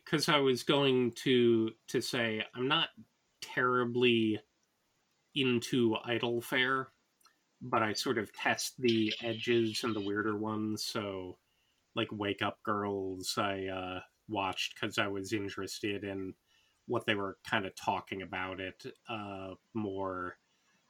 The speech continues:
uh, or I'll watch something like a Zombieland Saga, which is, you know, obviously a, a humorous spin on doing it,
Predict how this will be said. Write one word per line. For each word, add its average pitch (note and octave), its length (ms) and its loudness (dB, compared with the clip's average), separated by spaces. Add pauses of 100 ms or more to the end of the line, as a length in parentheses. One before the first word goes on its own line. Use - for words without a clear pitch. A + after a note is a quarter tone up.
(160)
uh, G2+ 420 -2
or A2+ 140 2
I'll G2+ 140 -2
watch G2 360 -4
something G#2 460 -2
like F#2+ 180 -4
a G2 140 -2
Zombieland F#2+ 760 -4
Saga, F2+ 560 -4
which F2+ 300 -6
is, F2 480 -6
you G#2 120 -6
know, E2 240 -10 (260)
obviously F#2+ 680 -6
a, F2+ 380 -8
a G#2+ 220 -2 (360)
humorous A#2 920 4
spin G2+ 680 2 (180)
on G#2 220 -6
doing F#2+ 360 -6
it, F#2 260 -12